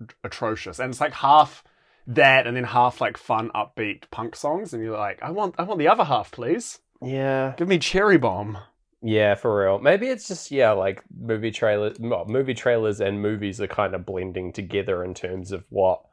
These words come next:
Speaker 2: Hollywood think people want.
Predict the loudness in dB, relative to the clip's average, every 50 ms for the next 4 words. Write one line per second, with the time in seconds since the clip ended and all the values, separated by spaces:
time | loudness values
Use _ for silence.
0 | _ _ _ 0 2 4 4 4 2 0 -2 -4 -4 -8 -18 _ -4 -4 -4 -4
1 | -8 -12 -16 -18 _ _ _ _ _ _ _ _ -10 -10 -8 -4 -4 -6 -6 -4
2 | -2 -2 0 0 -2 -4 -12 -18